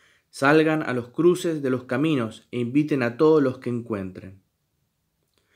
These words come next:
Los servidores salieron a los caminos y reunieron a todos los que encontraron, buenos y malos, y la sala nupcial se llenó de convidados.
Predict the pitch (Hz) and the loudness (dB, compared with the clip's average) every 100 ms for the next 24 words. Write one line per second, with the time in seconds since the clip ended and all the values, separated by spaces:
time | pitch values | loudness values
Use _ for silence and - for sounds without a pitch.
0 | _ _ _ _ - 117 - 110 113 151 | _ _ _ _ -8 -6 -4 -2 4 6
1 | 170 175 - - - - 123 147 170 151 | 8 4 -2 -16 -18 -8 -4 -2 0 2
2 | 143 - 113 131 160 165 156 - _ _ | 2 0 -4 -2 -2 -4 -8 -14 _ _
3 | _ _ 143 139 139 147 175 175 156 147 | _ _ -2 2 2 2 4 4 2 2
4 | 180 180 151 131 143 123 131 131 123 110 | 4 4 4 0 -6 -4 -4 -2 0 0
5 | 104 101 - _ 120 143 185 185 185 - | -2 -10 -20 _ -2 2 2 2 -4 -8
6 | - 127 107 98 101 _ _ _ _ _ | -10 -6 -4 -6 -10 _ _ _ _ _
7 | _ _ - 123 117 143 139 127 117 - | _ _ -6 -4 -2 0 0 0 -2 -2
8 | 151 165 - - 123 117 117 139 131 117 | 0 -2 -8 -10 -6 -4 -2 -2 -2 -4
9 | 135 135 120 107 95 98 98 _ | -6 -4 -4 -4 -6 -10 -16 _